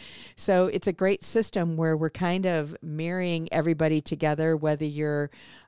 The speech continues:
um, you know, an, an, an investor looking for a limited number of properties or a specific type of property, or whether you're a seller and you want to have certainty, you want to know today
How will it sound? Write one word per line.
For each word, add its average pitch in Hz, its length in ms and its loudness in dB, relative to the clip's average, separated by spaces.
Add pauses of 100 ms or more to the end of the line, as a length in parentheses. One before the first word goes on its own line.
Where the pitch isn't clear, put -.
um, 143 440 0
you 156 180 -6
know, 147 320 2
an, 147 300 -2
an, 139 340 2
an 147 120 0
investor 151 580 0
looking 156 400 -2
for 147 460 0
a 147 100 -2
limited 160 420 2
number 156 320 0
of - 120 -4
properties 170 540 -2
or 151 80 2
a 139 80 2
specific - 560 -4
type - 260 -2
of 170 100 -4
property, 185 560 -2 (480)
or 175 320 4
whether 160 300 2
you're 156 240 2
a 147 100 4
seller 175 640 2
and 147 380 2
you 165 160 -2
want 151 240 -2
to 180 100 -2
have 151 220 0
certainty, 185 520 0
you 170 220 2
want 160 200 -2
to 143 60 0
know 165 340 2
today 147 520 0